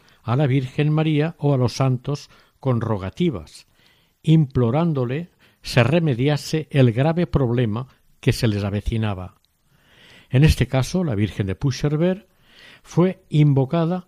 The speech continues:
su intercesión en varias ocasiones a causa de las graves sequías. Fiestas, romerías, velas eucarísticas, actos de agradecimiento a Nuestra Señora,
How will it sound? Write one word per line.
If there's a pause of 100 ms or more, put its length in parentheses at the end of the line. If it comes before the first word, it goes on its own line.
(180)
su
intercesión (240)
en
varias
ocasiones
a
causa (280)
de
las
graves
sequías. (2250)
Fiestas,
romerías,
velas
eucarísticas,
actos
de
agradecimiento
a
Nuestra
Señora,